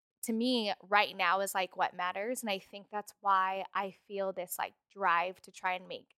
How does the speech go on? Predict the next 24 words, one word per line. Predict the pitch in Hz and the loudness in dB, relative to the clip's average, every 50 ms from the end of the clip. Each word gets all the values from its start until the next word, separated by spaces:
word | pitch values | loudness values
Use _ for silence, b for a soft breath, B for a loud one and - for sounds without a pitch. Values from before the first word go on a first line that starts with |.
| _ _ _ - | _ _ _ -2
every | 208 196 190 196 196 196 | -2 0 -2 -4 -6 -4
day | 185 196 190 190 - - - | -2 -4 -4 -4 -6 -10 -12
count. | - 208 208 208 208 208 - - | -4 -2 0 2 2 0 -2 -4
And | 214 | -6
I'm | 226 233 240 | -4 0 2
not | 247 233 - - | 2 0 0 -2
saying | - 220 220 | -6 -8 -6
that | 220 - - - | -6 -6 -2 -2
every | 208 208 202 214 214 208 | -2 -2 -2 -2 -2 -2
day | 202 202 196 | -2 0 0
I'm, | 185 190 196 | 0 0 0
like, | 196 190 170 160 175 - - | 0 0 0 0 -2 -6 -14
hustling, | - - - 214 196 - - 202 185 180 175 180 190 202 | -16 -8 -6 -4 -4 -4 -4 -4 -4 -2 -2 -4 -6 -2
but | 190 208 202 165 - _ _ _ _ _ _ _ _ - - | 2 2 2 2 2 _ _ _ _ _ _ _ _ -4 -4
I | 214 | 0
try, | - - 294 320 330 262 208 190 196 208 220 | 6 8 10 12 12 12 10 8 6 4 2
like, | 220 214 - | 2 2 2
I | 208 208 | 2 0
try | 202 - - 233 220 | 0 0 2 2 2
to | 214 220 | 2 0
do | 202 226 226 | -2 -2 -4
something | - - 226 214 208 - 214 208 202 202 196 202 202 _ _ _ _ _ _ _ _ _ _ - | -2 -2 -2 -4 -2 -2 -2 -2 -2 -4 -6 -12 -18 _ _ _ _ _ _ _ _ _ _ 4
that | 214 208 220 | 4 6 6
will | 220 220 208 202 202 202 196 196 196 190 | 6 8 8 8 8 8 8 6 4 2